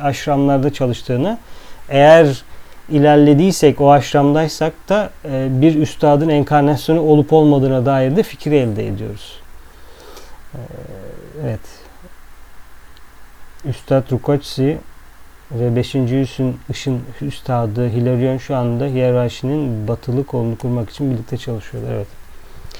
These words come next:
Burada tabii batı tarafına da bir şey var. Çünkü göklerin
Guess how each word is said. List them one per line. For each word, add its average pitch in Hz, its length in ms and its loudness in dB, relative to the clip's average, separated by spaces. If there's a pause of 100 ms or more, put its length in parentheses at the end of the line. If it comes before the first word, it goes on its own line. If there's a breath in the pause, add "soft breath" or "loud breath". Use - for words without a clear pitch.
(340 loud breath)
Burada 143 400 4 (160)
tabii 147 200 4
batı 147 200 2
tarafına 151 500 2
da 131 120 4
bir 120 200 -2
şey 123 260 -2
var. 175 160 0
Çünkü 143 320 2
göklerin 139 720 4